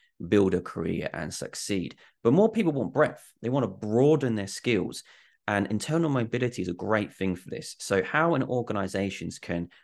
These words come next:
all of us in the kind of talent and L and D world really think about how do we promote internal mobility? How do we help people understand there is a breadth of skills that we can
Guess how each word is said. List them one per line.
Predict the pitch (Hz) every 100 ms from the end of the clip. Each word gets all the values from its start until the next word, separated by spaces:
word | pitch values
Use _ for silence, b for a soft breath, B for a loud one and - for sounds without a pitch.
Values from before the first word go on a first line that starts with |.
| b -
all | 196
of | 175 -
us | - -
in |
the | 85
kind | - 90
of | 90
talent | - 95 98 -
and |
L | - 82
and | 90
D | 107 110
world | 92 90 -
really | 113 127
think | 127 110 104
about | - 95 95 B B -
how | - 135 135
do |
we | 127 127
promote | 117 107 104 98
internal | 98 - 95 95
mobility? | 98 95 104 104 - - b b
How | - 143
do | 156
we | 151
help | 143 120
people | 120 117 - 101
understand | 101 98 - 98 95 92 B B -
there | 92
is | 92 -
a |
breadth | 98 - 98 117 - - -
of | 95
skills | - - 98 104 110
that | -
we | 98 95
can | - 92 90